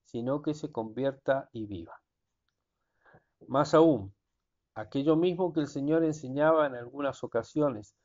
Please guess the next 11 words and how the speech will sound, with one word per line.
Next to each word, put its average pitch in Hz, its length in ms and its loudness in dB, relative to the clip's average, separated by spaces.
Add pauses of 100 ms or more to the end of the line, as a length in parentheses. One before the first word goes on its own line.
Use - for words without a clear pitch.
(240)
en 113 160 -8
forma 151 420 2
de 120 100 2
parábola, 175 680 4 (540)
lo 120 260 2
expuso 170 800 2
en 123 220 -4
otras, - 560 -6 (320)
de 120 180 -4
manera 117 500 0
directa. 110 600 -8